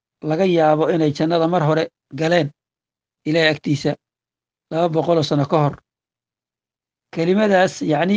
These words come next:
iyagu diinta Ilaahay difaacayeen, kama ahayn shahwo iyo hawo kama ahayn. Kita-, Qur'a-, eh, xa-, nabiga loo nisbeeyey waxaan sax ahayn, xadiis beena in laga wariyo ayay difaacayeen. Waana xaq iyo waajib jira. Marka, eh, arrintii baan u sheegay, buu yidhi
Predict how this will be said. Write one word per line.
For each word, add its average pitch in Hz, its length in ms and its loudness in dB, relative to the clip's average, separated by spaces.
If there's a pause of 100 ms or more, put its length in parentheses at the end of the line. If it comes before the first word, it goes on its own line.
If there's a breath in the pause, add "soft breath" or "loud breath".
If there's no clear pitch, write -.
(100)
iyagu 202 220 0
diinta 220 220 0
Ilaahay 208 180 2
difaacayeen, 160 580 0
kama 185 200 0
ahayn 175 200 -2
shahwo 165 360 -2
iyo 156 160 -2
hawo 170 200 0
kama 165 240 -2
ahayn. 185 260 -2 (1000)
Kita-, - 240 -10
Qur'a-, 170 400 0
eh, 151 120 0
xa-, - 220 -2
nabiga 175 320 2
loo 180 140 2
nisbeeyey 165 380 -2
waxaan 147 160 -4
sax 147 180 -2
ahayn, 156 240 0
xadiis 151 420 -4
beena 170 200 0
in 170 80 0
laga 165 180 0
wariyo 156 240 2
ayay 160 140 2
difaacayeen. 143 500 -2 (720)
Waana 156 180 0
xaq 190 280 -4
iyo 156 160 0
waajib 156 320 -2
jira. 143 180 -6 (1000)
Marka, 147 420 -4 (1000)
eh, 147 320 -2
arrintii 196 440 0
baan 180 180 0
u - 60 -2
sheegay, 165 380 0
buu 151 140 2
yidhi 160 340 2